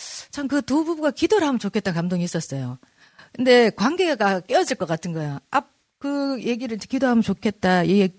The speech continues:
보낼라 했는데 앞에가 너무 좋아. "아, 사모님, 뭐, 뭐, 뭐, 이래, 뭐, 이래." 근데 "기도하면 좋겠다." 너가 안 맞잖아요. 근데 "아, 이 말씀 준비하면서 해야겠다. 나 너희 부부가 올 연말을 바쁘고 막 하지만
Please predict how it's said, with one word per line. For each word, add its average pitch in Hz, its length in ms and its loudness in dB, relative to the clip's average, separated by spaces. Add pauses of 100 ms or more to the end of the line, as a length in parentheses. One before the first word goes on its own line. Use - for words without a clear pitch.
(200)
보낼라 233 360 10
했는데 196 220 4
앞에가 262 320 6
너무 175 240 4
좋아. 180 260 4
"아, 262 160 -2
사모님, 330 460 -4
뭐, 320 160 2
뭐, 285 120 0 (120)
뭐, 247 200 0
이래, 294 240 -2
뭐, 285 180 -4
이래." 294 120 0 (540)
근데 294 140 -4 (180)
"기도하면 311 400 12
좋겠다." 277 400 6
너가 226 180 6
안 151 100 6
맞잖아요. 180 1000 2
근데 196 220 -2
"아, 208 260 0
이 226 120 -2
말씀 208 260 2
준비하면서 226 440 0
해야겠다. 156 680 -4 (300)
나 175 140 -8
너희 185 200 -4
부부가 170 880 -6 (260)
올 208 180 -6
연말을 185 520 -4
바쁘고 208 460 -8
막 160 120 -8
하지만 185 680 -12